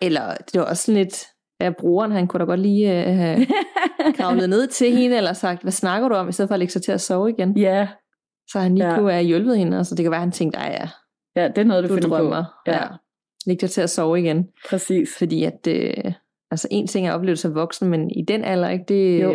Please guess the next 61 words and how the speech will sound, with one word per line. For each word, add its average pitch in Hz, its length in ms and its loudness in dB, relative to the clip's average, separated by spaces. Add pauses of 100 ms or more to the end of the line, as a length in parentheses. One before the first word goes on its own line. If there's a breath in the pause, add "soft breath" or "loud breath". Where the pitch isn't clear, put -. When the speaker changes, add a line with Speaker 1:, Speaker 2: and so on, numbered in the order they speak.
Speaker 1:
var 160 200 -2
ret, 175 340 -4
øh, 160 360 0 (640)
voldsom 185 380 -2
oplevelse. 175 420 -4 (240)
Speaker 2:
Ja, 185 120 0
det 185 100 0
må 185 100 4
det 165 140 2
simpelthen 156 420 0
være. 135 200 -2 (540)
Speaker 1:
Og - 20 -16
jeg 180 100 -2
gad 185 120 2
også 180 140 -2
godt 180 160 -2
vide, 190 140 2
hvad 180 160 0
farmoren 160 520 -4 (180)
sagde. 170 360 -2 (180)
Altså, 170 220 -4 (240)
Speaker 2:
Ja. 202 120 2
Speaker 1:
og 185 60 0
hun 196 160 2
også 180 160 -2
bare 180 120 -2
var 165 60 0
sådan, 170 200 -4 (460 loud breath)
"Det 349 80 2
er 359 100 0
bare 220 140 -2
noget, 220 160 4
du 208 60 2
har 202 120 2
drømt," 170 340 -2
eller, 156 320 0 (640)
"Det 175 100 2
har 220 120 2
jeg 170 120 -2
også - 160 -4
set," - 260 -2
eller - 340 -6 (380)
Speaker 2:
Man 208 300 4
vil 233 240 6
jo 262 60 6
nok, 202 320 2
altså, 196 240 -2
når 202 100 2
man 190 140 0
er 190 120 0
så 233 140 2
lille, 220 460 6
så 262 160 0
tænker 202 280 2
jeg, 202 100 2
at 185 80 0
de 202 80 2
fleste 202 400 0
nok 180 200 0
vil 190 140 2
sige, 170 360 2